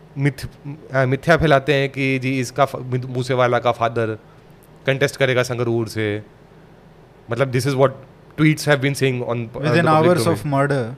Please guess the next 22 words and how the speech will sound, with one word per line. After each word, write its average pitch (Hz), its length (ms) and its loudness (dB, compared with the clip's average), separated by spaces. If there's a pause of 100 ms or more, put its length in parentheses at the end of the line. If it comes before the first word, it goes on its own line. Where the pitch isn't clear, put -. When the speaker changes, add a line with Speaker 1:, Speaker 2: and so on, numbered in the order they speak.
(200)
Speaker 1:
हाँ, 120 400 4 (140)
ऐसी 127 200 0
बातें 131 240 2
हो 117 160 0
रही 110 200 -2
हैं। 104 200 -4 (560)
और 196 160 6
कांग्रेस 165 560 2 (380)
के 196 100 2
जो 208 260 4
चिंतन 185 420 0
शिविर 175 340 4
में 170 240 2
जिस 160 220 -2
तरह 175 260 6
बलराम 143 440 4
जाखड़, 131 480 0
अ, 123 40 -2
सॉरी, 120 180 -2
सुनील 147 280 0
जाखड़ 107 260 2
को, 85 220 -12